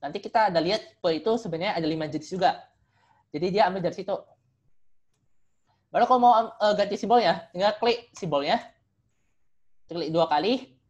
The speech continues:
baru kalian tinggal cari aja sesuai dengan permintaan soal. Misalkan soal minta untuk bar itu pakai si-, se-, eh, simbol circle sebelas. Ya udah, tinggal cari aja. Circle sebelas gitu.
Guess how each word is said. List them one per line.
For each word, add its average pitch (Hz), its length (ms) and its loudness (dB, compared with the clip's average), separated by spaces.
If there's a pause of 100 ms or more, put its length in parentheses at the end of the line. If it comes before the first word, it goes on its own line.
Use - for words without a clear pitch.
(600)
baru 190 720 4
kalian 226 240 -4
tinggal 190 160 2
cari - 240 -4
aja 220 240 2
sesuai - 320 -8
dengan 190 160 -6
permintaan 170 400 -6
soal. 175 400 0 (1200)
Misalkan 196 400 0
soal 240 320 4
minta 208 400 -2
untuk 214 240 -8
bar 175 160 2
itu 190 240 -4
pakai 220 640 0
si-, 214 320 -14
se-, - 400 -20
eh, 175 160 -4
simbol 190 320 0
circle 226 480 -8
sebelas. 220 560 -2 (560)
Ya 165 160 -4
udah, 196 160 2
tinggal 170 240 -8
cari 170 240 -8
aja. - 160 -2 (960)
Circle 220 560 0
sebelas 196 640 -2
gitu. - 160 -20